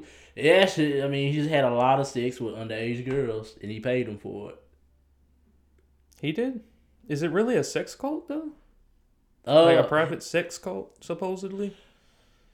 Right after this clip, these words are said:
Speaker 1: Okay. So they had pictures of Prince Andrew with the girl. She was underage at the time, but he said he don't rem-,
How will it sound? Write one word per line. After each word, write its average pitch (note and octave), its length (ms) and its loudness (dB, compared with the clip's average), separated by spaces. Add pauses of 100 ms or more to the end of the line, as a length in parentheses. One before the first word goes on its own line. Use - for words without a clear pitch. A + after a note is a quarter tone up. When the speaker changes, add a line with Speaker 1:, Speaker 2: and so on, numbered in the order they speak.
(340)
Speaker 1:
Okay. D3+ 440 4 (840)
So B2 160 -4
they B2 80 -2
had G3 320 4
pictures E3+ 320 4
of A#2 340 0
Prince C#3 280 -4
Andrew B2 580 0
with A#2 220 -2 (640)
the G#2 100 -14
girl. A2 140 -8
She C3 160 -6
was A#2+ 100 -4
underage C3+ 400 2
at B2+ 80 -2
the - 80 -12
time, A#2 560 -2
but G#2 200 -4
he B2 180 -4
said A#2+ 220 -4
he B2 100 -2
don't A#2+ 200 -2
rem-, G#2+ 320 -6